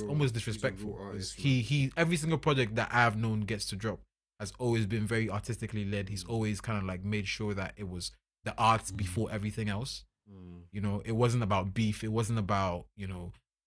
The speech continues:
Speaker 2: uh, like, it was always about making sure the art was top tier.
Speaker 3: Mm.
Speaker 1: Yeah.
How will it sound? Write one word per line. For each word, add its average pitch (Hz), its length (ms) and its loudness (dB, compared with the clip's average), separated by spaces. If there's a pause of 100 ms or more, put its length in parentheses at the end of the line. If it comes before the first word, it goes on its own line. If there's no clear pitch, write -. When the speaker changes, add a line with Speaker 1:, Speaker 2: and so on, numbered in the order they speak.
Speaker 2:
uh, 92 300 -6 (220)
like, 98 180 -12
it 123 60 -2
was 120 180 4
always 143 300 8
about 107 320 4 (360)
making 131 280 4
sure 131 140 4
the 110 160 0
art 120 200 4
was 101 140 -4
top - 180 -10
tier. 98 200 -2
Speaker 3:
Mm. 87 240 -6
Speaker 1:
Yeah. - 60 -16